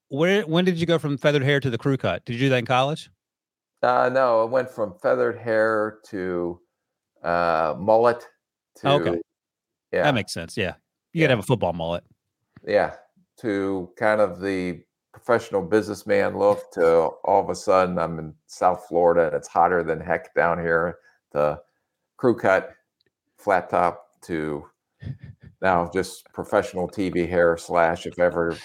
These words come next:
Speaker 2: Debo ever gets me a role in Hallmark, I just, I'm ready.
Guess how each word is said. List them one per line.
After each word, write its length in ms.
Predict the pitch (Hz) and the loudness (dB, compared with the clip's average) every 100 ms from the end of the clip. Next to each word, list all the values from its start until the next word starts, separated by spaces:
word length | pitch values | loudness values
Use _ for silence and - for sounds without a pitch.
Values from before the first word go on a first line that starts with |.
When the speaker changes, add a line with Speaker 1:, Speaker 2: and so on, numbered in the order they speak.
| - | -4
Speaker 2:
Debo 260 | 98 90 87 | 0 2 2
ever 140 | 87 | 0
gets 240 | 87 90 87 | -2 -2 -2
me 160 | 85 | 0
a 100 | 82 | 2
role 340 | 76 85 85 85 | 2 2 2 0
in 80 | 76 | -2
Hallmark, 580 | 87 85 76 71 82 | 0 0 2 -2 0
I 60 | 73 | -4
just, 260 | 76 76 _ | -4 -14 _
I'm 180 | 98 87 | -2 2
ready. 280 | 87 73 | 2 2